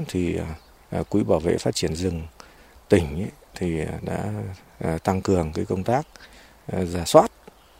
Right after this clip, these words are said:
ờ, các cơ sở sử dụng dịch vụ môi trường rừng. Ờ, đồng thời,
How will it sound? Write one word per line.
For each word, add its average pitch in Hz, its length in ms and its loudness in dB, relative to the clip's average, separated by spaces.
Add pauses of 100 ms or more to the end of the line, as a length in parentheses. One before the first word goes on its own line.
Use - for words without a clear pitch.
ờ, 90 240 -2
các 107 160 0
cơ 98 100 -2
sở 90 180 -2
sử - 160 -6
dụng 76 160 -6
dịch 80 180 -10
vụ 82 100 -4
môi 95 160 -2
trường 90 160 -2
rừng. 85 180 -2 (840)
Ờ, 90 120 2
đồng 87 180 4
thời, 92 380 4